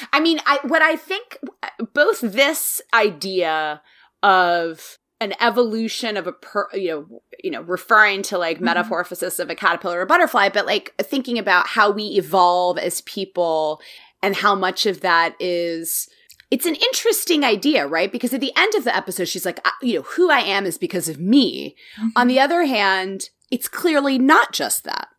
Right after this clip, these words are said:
Speaker 1: right? Some of it is,
Speaker 2: Yeah.
Speaker 1: some of it is choice, and some of it is events, circumstances, who else she's around, right? She's quoting
Speaker 2: Mm-hmm.
Speaker 1: Deacon.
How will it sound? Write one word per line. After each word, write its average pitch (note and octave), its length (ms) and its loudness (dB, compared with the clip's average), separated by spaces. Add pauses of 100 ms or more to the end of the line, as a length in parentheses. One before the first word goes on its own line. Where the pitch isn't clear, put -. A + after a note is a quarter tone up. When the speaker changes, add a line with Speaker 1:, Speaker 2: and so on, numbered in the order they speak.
(120)
Speaker 1:
right? A3+ 320 0
Some E4+ 240 2
of F#4+ 160 2
it A#3 120 4
is, A3+ 100 2
Speaker 2:
Yeah. - 80 2
Speaker 1:
some B3 260 2
of C#4 120 -2
it E4 80 -2
is F#4+ 160 -4
choice, F#3+ 640 -6
and A#3+ 160 0
some A3 300 2
of A#3 140 -2
it G#3 120 -2
is F#3 400 0
events, F#3+ 800 0 (180)
circumstances, A3 1040 0 (280)
who B3+ 160 6
else G#3+ 180 4
she's G3+ 220 0
around, D#3 640 -2
right? G#3 180 2
She's - 240 -6
quoting F#3+ 460 0
Speaker 2:
Mm-hmm. F#3+ 240 0
Speaker 1:
Deacon. G3 340 0